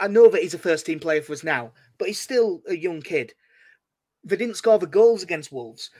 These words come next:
but we had Klassen, Cresswell, and Sam Greenwood on the pitch, who between them had played, like, I think Cresswell's played one full game and a few, few sub appearances. Sam Greenwood had had, like, twenty minutes against Arsenal.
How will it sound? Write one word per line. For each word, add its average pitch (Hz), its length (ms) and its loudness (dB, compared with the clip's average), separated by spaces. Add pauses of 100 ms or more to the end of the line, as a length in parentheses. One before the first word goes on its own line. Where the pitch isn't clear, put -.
(200)
but 180 160 -6
we 190 100 -2
had 180 180 -8
Klassen, 214 640 -2 (280)
Cresswell, 165 760 -2
and 180 120 -12
Sam 165 320 -2
Greenwood 151 460 -6 (1200)
on 156 120 -6
the 139 80 -12
pitch, - 440 -12 (380)
who 180 140 0
between 214 400 0
them 180 100 -6
had 156 120 -6
played, 151 280 -2
like, 135 220 -4 (800)
I 196 40 -10
think 208 160 -2
Cresswell's 233 440 0
played 170 280 0
one 170 220 -2
full 156 260 -2
game 127 300 -6 (960)
and 156 120 -6
a 135 80 -16 (100)
few, 165 240 -6 (120)
few 175 240 -4
sub - 200 -6
appearances. 123 600 -12 (380)
Sam 208 260 0
Greenwood 208 300 0
had 185 100 -4
had, 175 120 0
like, 160 160 -4
twenty 185 340 -6
minutes 202 300 -8
against 208 220 -6
Arsenal. 214 420 -4